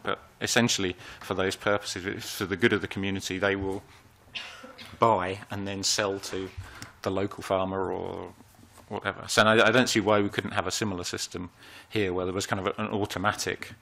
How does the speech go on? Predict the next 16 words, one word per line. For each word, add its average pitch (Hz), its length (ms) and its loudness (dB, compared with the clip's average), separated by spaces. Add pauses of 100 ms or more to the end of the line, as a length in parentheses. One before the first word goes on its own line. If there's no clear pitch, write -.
(680)
right 95 300 0
of 92 100 -4
preemption, 95 640 -4 (380)
that 104 140 2
at 98 80 -2
least 107 200 2
someone 95 260 -2
had 98 160 0
a 95 40 0
look 113 420 2 (1600)
and 98 160 -2
said, 101 200 0
"Does 117 200 8
this 98 160 2
fit - 280 0
with 90 420 -6